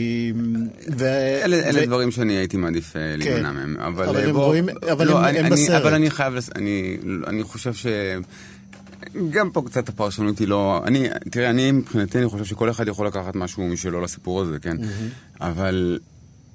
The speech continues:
Speaker 2: הדבר שאימא שלי הייתה הכי הרבה בסרט הזה, זה אימא שלי, ביודעין ובמודע. אה, היא פשוט עשתה את זה בדרך שהיא קצת שונה, אה, מאחרים. גם הסיפור הכללי, אם אתה מסתכל על הסיפור הכללי, על הורים גרושים וילד,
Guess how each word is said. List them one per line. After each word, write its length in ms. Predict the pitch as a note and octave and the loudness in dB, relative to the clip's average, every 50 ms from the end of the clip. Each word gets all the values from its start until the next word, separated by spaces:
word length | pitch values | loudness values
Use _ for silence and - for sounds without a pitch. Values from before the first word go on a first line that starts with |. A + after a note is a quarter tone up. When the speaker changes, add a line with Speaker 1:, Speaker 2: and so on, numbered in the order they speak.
| - - - | -20 -12 -8
Speaker 2:
הדבר 360 | - F#2 F#2+ F#2 F#2 A2 A2+ | -6 -4 -2 0 0 0 0
שאימא 340 | G#2 - - D#2 G2+ A2+ A#2 | 0 -2 -2 -2 0 0 0
שלי 180 | G#2+ - F#2 E2+ | -2 -4 -4 -6
הייתה 240 | E2 E2 F#2+ F2 | -6 -4 -4 -4
הכי 220 | E2 - - C3 C3+ | -4 -4 -4 -2 -2
הרבה 160 | B2+ A#2 A2 | 0 0 -2
בסרט 440 | F#2 F2+ - - G2 F2+ F2 E2+ - | -4 -4 -4 -4 -2 -2 -2 -4 -8
הזה, 280 | D#2 C#2+ E2 D#2+ D2+ C#2+ C#2+ D2+ - | -8 -6 -4 -4 -4 -6 -8 -12 -12
זה 160 | - D2 D2+ D#2 | -10 -8 -6 -6
אימא 200 | D#2+ F2 F#2 G2 | -4 -4 -4 -6
שלי, 280 | - G2+ F2+ E2+ E2 D#2+ D#2 - - - - - - - - - - | -4 -4 -4 -4 -4 -6 -8 -14 -20 -20 -20 -20 -20 -20 -20 -18 -12
ביודעין 880 | D#2+ D#2+ D#2+ D#2+ E2 D#2+ D#2+ E2 D#2+ E2+ D#2+ D#2+ C#2+ E2 F2+ F2+ F2 E2 E2 E2 - - | -10 -8 -6 -4 -4 -2 -2 -2 -4 -4 -6 -4 -4 -2 0 0 -2 -2 -6 -10 -12 -10
ובמודע. 840 | E2+ E2 D2+ C#2+ D#2+ D#2+ D#2 D#2 D#2+ D#2 D#2+ D#2+ D#2+ D2+ D2+ D#2+ D#2 D#2 - - - - - - - - - - - _ - - - - | -8 -8 -6 -6 -6 -6 -6 -6 -6 -6 -6 -6 -6 -6 -6 -6 -6 -8 -10 -18 -20 -20 -20 -20 -20 -20 -20 -20 -20 _ -20 -20 -14 -10
אה, 60 | D2+ E2+ E2+ E2+ - E2+ E2+ E2+ E2+ E2+ - | -8 -6 -4 -4 -4 -2 -2 -2 -2 -4 -4
היא 80 | - - - | -6 -6 -6
פשוט 320 | G2 F#2 - A2+ G#2+ - | -6 -4 -4 -4 -2 -2
עשתה 320 | D#2 G2 - - G#2+ A2 A2+ | -4 -4 -2 0 2 2 2
את 60 | G2+ | 0
זה 80 | F#2+ | -2
בדרך 340 | E2+ F2+ F2 F#2 G2 G2+ F#2+ | -2 -2 -2 0 -2 -2 -2
שהיא 140 | - - E2+ | -4 -6 -6
קצת 240 | - - G2 F2+ - | -6 -4 -6 -6 -6
שונה, 340 | - - F2+ E2+ F2 F2 E2 D2+ - - - - - | -6 -6 -6 -4 -4 -4 -6 -8 -12 -20 -20 -16 -10
אה, 60 | - E2 D#2+ D#2+ D#2+ D#2+ D#2+ D#2 D#2 D#2 D#2+ C2+ - | -6 -4 -4 -2 -2 -2 -2 -2 -2 -4 -4 -4 -4
מאחרים. 540 | D2+ D#2 D#2+ D#2+ - D#2+ D#2 D#2+ D2+ C#2+ C#2 - - - - - - - - _ - | -6 -6 -6 -8 -8 -8 -6 -6 -6 -8 -10 -14 -18 -20 -20 -20 -20 -20 -18 _ -2
גם 160 | E2+ A#2 B2+ C#3+ | 0 2 2 2
הסיפור 360 | C3+ - A2 F2 A#2+ A#2+ A#2 | 0 -2 -4 -2 0 0 0
הכללי, 420 | A2+ A2+ G#2+ F#2 F#2+ B2 D#3 B2 G2 - - - D2+ | 0 -2 -2 -2 0 0 0 0 -2 -8 -10 -6 -4
אם 100 | F2+ F#2+ | -4 -4
אתה 160 | F2+ - F2+ | -4 -4 -4
מסתכל 320 | F2 E2+ E2 - - A2 | -6 -6 -8 -6 -4 -2
על 80 | G2 F#2+ | -2 -2
הסיפור 340 | F#2+ F#2 G2 - - G#2+ G#2+ | -2 -6 -8 -6 -4 -4 -4
הכללי, 360 | G#2+ - G#2+ G#2 A#2 C#3 C3+ | -4 -4 -2 0 0 0 0
על 120 | A2 F#2 | 0 -2
הורים 360 | D2+ D2 F2+ F2+ A2 A#2 A2+ | -2 -4 -4 -2 0 0 0
גרושים 380 | G#2 G2 G2+ G2+ - - A#2 A2+ G#2+ | 0 -2 -4 -6 -4 -4 -2 -2 -2
וילד, 380 | A2 B2 C#3 C#3+ B2 F#2+ E2+ | 0 0 0 0 0 -2 -2